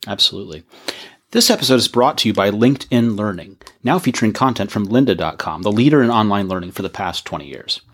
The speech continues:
LinkedIn Learning is for problem solvers, for creators, for people who want to make things happen.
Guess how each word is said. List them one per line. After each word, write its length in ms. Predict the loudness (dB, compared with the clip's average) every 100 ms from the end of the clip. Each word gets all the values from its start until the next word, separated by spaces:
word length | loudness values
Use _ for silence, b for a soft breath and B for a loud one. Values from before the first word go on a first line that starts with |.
| B B B B
LinkedIn 240 | 2 4 6
Learning 220 | 6 6
is 160 | 4
for 140 | -2 -4
problem 320 | -2 -2 0
solvers, 440 | 0 -2 -4 -8
for 140 | -8 -8
creators, 480 | 0 2 2 -2 -4
for 140 | -6
people 260 | -4 0 2
who 60 |
want 140 | 4 4
to 40 |
make 220 | 4 2
things 240 | 0 0 0
happen. 480 | -2 -4 -6 -18